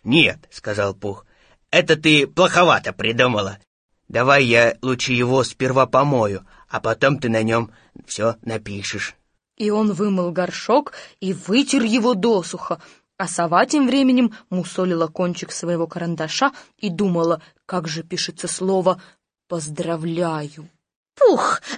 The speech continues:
Speaker 3: а ты умеешь читать?» спросила она не без тревоги в голосе. «Э, вот, например, у меня на двери висит объявление, как звонить. Это мне Кристофер Робин написал.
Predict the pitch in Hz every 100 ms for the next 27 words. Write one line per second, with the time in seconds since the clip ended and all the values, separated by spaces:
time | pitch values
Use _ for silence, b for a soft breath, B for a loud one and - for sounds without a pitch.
0 | - 349 370 381 453 453 494 571 554 -
1 | - 427 403 - 180 170 - - B B
2 | - - 254 240 254 233 226 240 370 415
3 | 311 294 - 254 269 240 247 220 196 160
4 | 156 - 180 160 B B B - - 269
5 | 269 277 285 320 262 294 262 302 254 277
6 | 262 B B - 269 277 269 262 277 247
7 | 285 349 427 571 523 B B - 330 -
8 | 392 392 - 349 381 285 208 180 175 208
9 | 214 220 B - 415 330 330 320 220 185
10 | - - 302 311 240 240 220 202 233 226
11 | 226 233 - 247 311 330 320 240 165 185
12 | 190 185 196 214 - 196 190